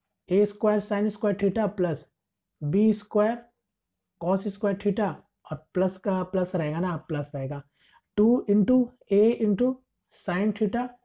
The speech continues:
और b cos theta। अब आप ध्यान से देखो, यहाँ पर भी ये वाला, ये वाला कट गया। अब यहाँ पर देखो ना, ए स्क्वायर,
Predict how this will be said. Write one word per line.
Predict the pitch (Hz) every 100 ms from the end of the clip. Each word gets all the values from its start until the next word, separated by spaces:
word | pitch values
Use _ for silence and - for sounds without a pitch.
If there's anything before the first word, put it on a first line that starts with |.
| _ _ -
और | 160 147
b | 160 226 262 - _ -
cos | 147 147 147
theta। | 147 135 139 131 _ _ _ _
अब | 175 196
आप | 165
ध्यान | 180 202
से | 208
देखो, | 175 156 147 - _ -
यहाँ | 156 180
पर | 190 196
भी | 202
ये | 190 196
वाला, | 202
ये | 196 190
वाला | 196 196
कट | 190
गया। | 175 185 190 _ _ -
अब | 165
यहाँ | 190 190
पर | 190
देखो | 190 226
ना, | 208 - 202
ए | 208 202
स्क्वायर, | - 165 151